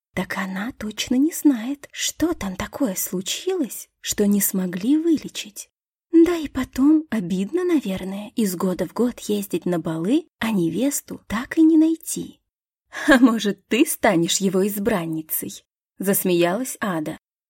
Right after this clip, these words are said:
"Отстань!" Кассия кинула в вампиршу салфетку.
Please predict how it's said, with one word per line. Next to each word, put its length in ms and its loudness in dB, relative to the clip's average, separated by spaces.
"Отстань!" 600 -2
Кассия 480 2
кинула 420 0
в 60 -10
вампиршу 560 0
салфетку. 760 -6